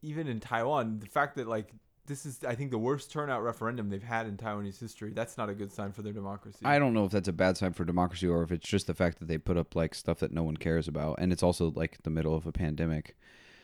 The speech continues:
Speaker 2: But I don't kn-, I don't know if I would say that. I don't know if it's soon enough to say, like, it's a bad sign for their democracy. I mean, I do, I agree with you. The overall worldwide trends is,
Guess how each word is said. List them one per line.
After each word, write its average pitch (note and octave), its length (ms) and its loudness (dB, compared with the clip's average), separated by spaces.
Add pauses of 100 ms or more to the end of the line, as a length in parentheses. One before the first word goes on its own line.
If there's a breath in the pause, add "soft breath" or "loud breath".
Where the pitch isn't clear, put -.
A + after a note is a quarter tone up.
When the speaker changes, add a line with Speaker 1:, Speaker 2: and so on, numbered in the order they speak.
(320 soft breath)
Speaker 2:
But D#2 220 0 (500)
I G2+ 80 8
don't G#2+ 240 8
kn-, G2 120 6
I G#2+ 120 8
don't G#2+ 140 8
know G2 100 8
if F2+ 80 4
I F2+ 80 8
would E2 120 4
say F2+ 140 4
that. - 380 0
I - 60 2
don't G2+ 180 8
know G2 80 6
if E2+ 80 2
it's F2 160 0
soon F#2 220 4
enough E2+ 260 4
to E2+ 80 -2
say, E2 180 4
like, D#2+ 140 4
it's E2 120 -2
a E2+ 60 4
bad D2+ 360 4
sign E2 280 0
for D#2 120 -6
their D2+ 140 -2
democracy. D#2+ 760 -6
I A#2 80 8
mean, B2 120 12
I A#2+ 60 12
do, B2+ 260 12
I A#2+ 60 12
agree C3+ 240 12
with B2 120 12
you. A2+ 140 12
The G2+ 80 10
overall G#2+ 500 10
worldwide F#2 500 8
trends E2+ 580 0 (120)
is, E2 480 -6